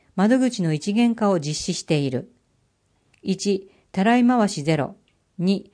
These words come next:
訪れる人にとって居心地の良い空間づくり。三、福祉コーディネーターによる寄り添う市役所の実現に取り組んでいるのである。本市でも早急に検討し、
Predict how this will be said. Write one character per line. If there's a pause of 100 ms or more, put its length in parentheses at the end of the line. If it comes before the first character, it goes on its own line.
(120)
訪 (140)
れ
る
人
に
と
っ
て
居
心
地
の
良
い
空
間
づ
く
り。 (380)
三、 (240)
福
祉
コ
ー
デ
ィ
ネ
ー
タ
ー
に
よ
る (220)
寄
り
添
う
市
役
所
の
実
現
に
取
り
組
ん
で
い
る
の
で
あ
る。 (600)
本
市
で
も
早
急
に
検
討
し、